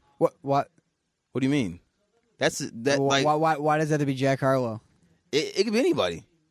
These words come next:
Speaker 1: Really?
Speaker 2: It could be Jack Harlow.
Speaker 1: It could
Speaker 2: You
Speaker 1: be
Speaker 2: might
Speaker 1: Eminem. It could be
Speaker 2: E-, Eminem even, yeah. Why not? Dude.
Speaker 1: Why, why you only naming white rappers, bro? Why can't I run into a, why can't I run into, like, uh
Speaker 2: Who, like, T Keith?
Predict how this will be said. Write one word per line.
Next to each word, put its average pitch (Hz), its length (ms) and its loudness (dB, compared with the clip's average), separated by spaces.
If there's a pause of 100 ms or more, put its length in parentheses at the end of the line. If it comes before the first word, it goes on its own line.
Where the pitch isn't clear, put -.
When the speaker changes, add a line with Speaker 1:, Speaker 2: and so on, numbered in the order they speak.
(200)
Speaker 1:
Really? 151 260 2
Speaker 2:
It 185 40 2
could 196 100 0
be 151 60 -2
Jack 151 180 0
Harlow. 180 420 0 (220)
Speaker 1:
It 214 220 -8
could 190 100 2
Speaker 2:
You 180 60 2
Speaker 1:
be 180 120 2
Speaker 2:
might 170 100 2
Speaker 1:
Eminem. 170 360 0 (420)
It - 60 -6
could 156 80 0
be 143 160 2
Speaker 2:
E-, - 40 0
Eminem 170 360 2
even, 123 240 -2
yeah. 240 380 -2 (640)
Why 120 200 0
not? 165 240 0 (220)
Dude. 226 200 2
Speaker 1:
Why, 220 140 2
why 208 160 2
you 277 160 2
only 285 140 2
naming 262 340 0
white 240 220 0
rappers, 165 360 0
bro? 151 220 0
Why 175 180 2
can't 196 140 0
I 190 60 4
run 190 160 2
into 190 180 2
a, 165 140 0
why 170 160 2
can't 185 160 2
I 180 40 4
run 175 200 2
into, 170 260 2
like, 165 240 0
uh 151 380 2 (840)
Speaker 2:
Who, 175 140 2
like, 123 160 0
T 143 100 2
Keith? 180 320 0